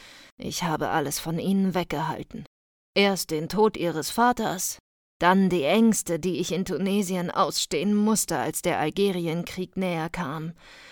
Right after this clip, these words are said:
Und Bizerte. Nach Bizerte mussten wir einfach gehen, wir hatten keine Wahl mehr.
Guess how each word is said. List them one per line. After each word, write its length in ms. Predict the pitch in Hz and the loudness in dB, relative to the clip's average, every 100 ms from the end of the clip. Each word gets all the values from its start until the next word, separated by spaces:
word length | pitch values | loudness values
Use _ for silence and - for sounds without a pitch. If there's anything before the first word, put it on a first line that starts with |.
| - - - | -20 -20 -8
Und 420 | - 185 175 - | -2 0 0 -4
Bizerte. 720 | 190 185 160 185 185 165 - - _ _ _ | -2 0 2 2 2 -2 -10 -16 _ _ _
Nach 280 | 180 180 170 | 0 0 0
Bizerte 640 | - 180 160 196 185 - 170 | -4 -4 0 0 0 -2 -4
mussten 380 | 180 - 175 | -4 -4 -2
wir 180 | 165 175 | 0 0
einfach 440 | 170 175 147 - - | 0 -4 -10 -10 -6
gehen, 260 | 156 175 | -4 -2
wir 160 | 180 185 | -2 -2
hatten 240 | 185 170 | -4 -8
keine 360 | 170 175 165 160 | -4 -4 -2 0
Wahl 200 | 165 185 | 0 0
mehr. 320 | 165 151 | -4 -8